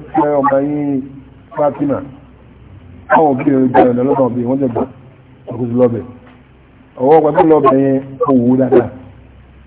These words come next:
Ó wù ú dáadáa. Ọwọ́ ọ̀gá ń lo nìkan, ọ̀gá kò fẹ́ fẹ́ ni. Ìdúró kó sí nìkan bẹ̀. Arákùnrin kan nínú àwọn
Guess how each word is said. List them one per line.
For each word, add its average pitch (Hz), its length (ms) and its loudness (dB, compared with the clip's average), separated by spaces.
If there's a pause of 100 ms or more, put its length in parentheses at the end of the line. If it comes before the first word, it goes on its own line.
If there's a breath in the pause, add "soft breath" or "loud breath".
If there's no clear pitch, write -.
(140)
Ó 131 100 -6
wù 123 140 -2
ú 127 60 0
dáadáa. 123 340 2 (680)
Ọwọ́ 175 180 4
ọ̀gá 151 180 2
ń 147 80 0
lo 139 80 2
nìkan, 131 300 0
ọ̀gá 120 220 2
kò - 80 -2
fẹ́ 135 180 -2
fẹ́ 131 220 -2
ni. 120 100 -2 (580)
Ìdúró 123 280 -6
kó 135 140 -6
sí 147 220 -10
nìkan 127 340 2
bẹ̀. 107 160 -6 (680)
Arákùnrin 147 480 0
kan 139 140 2
nínú 147 140 -2
àwọn 127 240 2